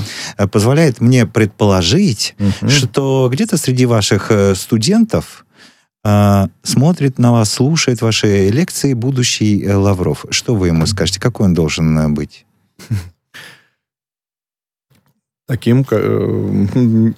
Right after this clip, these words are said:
Speaker 1: в-, если вы говорите «будущий Лавров», имею в виду, что будущий министр
Speaker 2: Ну, конечно,
Speaker 1: иностранных
Speaker 2: ну,
Speaker 1: дел России,
Speaker 2: конечно.
Speaker 1: он должен быть таким, каким потребуется нашей стране, и должен будет, э, в первую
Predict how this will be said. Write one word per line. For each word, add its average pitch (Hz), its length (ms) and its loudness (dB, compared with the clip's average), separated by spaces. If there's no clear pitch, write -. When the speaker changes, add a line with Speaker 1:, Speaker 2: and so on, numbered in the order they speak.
Speaker 1:
в-, 113 340 0
если 110 300 0
вы 110 60 0
говорите 107 220 0
«будущий 110 400 -2
Лавров», 107 400 0
имею 107 200 0
в 104 40 0
виду, 104 180 0
что 101 120 -2
будущий 107 420 -2
министр 110 380 2
Speaker 2:
Ну, 107 60 2
конечно, 110 400 4
Speaker 1:
иностранных 110 240 2
Speaker 2:
ну, 92 80 4
Speaker 1:
дел 107 180 4
России, 90 240 2
Speaker 2:
конечно. 120 200 2
Speaker 1:
он 123 80 2
должен 117 360 2
быть 104 160 -6
таким, 139 440 -2
каким 107 380 -4
потребуется 104 640 -4
нашей 101 260 -2
стране, 95 460 -4
и 104 120 -2
должен 101 420 0
будет, 98 340 -2
э, 98 220 -2
в 104 100 -10
первую 104 300 -2